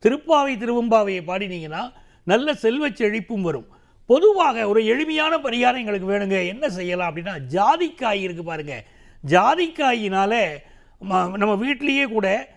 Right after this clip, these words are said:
மகாலட்சுமிக்கு வெள்ளிக்கிழமை மாலை போடலாம்.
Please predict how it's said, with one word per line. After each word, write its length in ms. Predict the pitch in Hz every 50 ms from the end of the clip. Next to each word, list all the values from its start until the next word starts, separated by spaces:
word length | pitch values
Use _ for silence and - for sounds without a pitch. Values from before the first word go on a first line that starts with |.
| _ _ _ -
மகாலட்சுமிக்கு 1120 | 160 180 190 208 262 302 311 302 269 185 - - - 208 190 160 - 226 226 202 160 139
வெள்ளிக்கிழமை 680 | 143 185 254 302 349 381 349 349 - 240 214 208 240 285
மாலை 360 | 277 208 180 190 214 220 208
போடலாம். 420 | 170 - - - - - - -